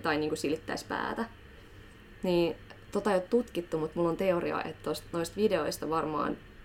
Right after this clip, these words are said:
mahdollisesti voi erittyä samaa hormonia, koska tavallaan se, se fiilis sen jälkeen on sama kuin, että jos olisi niinku jotenkin kokenut,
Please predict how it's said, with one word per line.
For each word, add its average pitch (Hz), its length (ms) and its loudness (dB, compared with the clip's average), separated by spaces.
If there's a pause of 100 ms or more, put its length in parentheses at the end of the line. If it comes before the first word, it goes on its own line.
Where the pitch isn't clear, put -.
(140)
mahdollisesti 170 640 0
voi 151 200 0
erittyä 160 420 -2
samaa 147 360 2
hormonia, 165 500 -2
koska 170 220 -4
tavallaan 156 380 2
se, 180 100 -6 (400)
se - 100 -8
fiilis 175 380 4
sen 151 120 2
jälkeen 170 300 -2
on 175 60 -4
sama 165 280 -2
kuin, - 180 -6
että - 140 -12
jos - 140 -4
olisi - 220 -6
niinku 190 240 -4 (880)
jotenkin 165 340 6
kokenut, 156 400 2